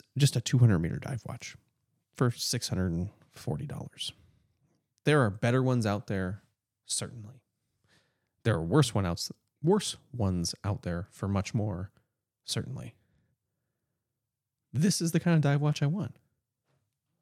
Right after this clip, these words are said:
Super simple, little bit of polish, a lot of lume, great legibility, and does its job.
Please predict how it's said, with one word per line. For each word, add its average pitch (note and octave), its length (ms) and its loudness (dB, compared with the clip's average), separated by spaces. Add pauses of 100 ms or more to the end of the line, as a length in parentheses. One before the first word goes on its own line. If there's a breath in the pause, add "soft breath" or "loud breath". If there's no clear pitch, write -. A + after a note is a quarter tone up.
Super E3+ 420 0
simple, A#2 500 -2 (1040)
little D3+ 220 6
bit C#3+ 80 8
of B2+ 100 2
polish, G2 600 -4 (400)
a G2+ 40 0
lot D3 220 6
of B2+ 160 2
lume, F#2+ 320 -2 (460)
great C3 280 4
legibility, G2+ 680 0 (1700)
and C3 160 6
does C#3 180 8
its D#3+ 100 2
job. A3+ 260 0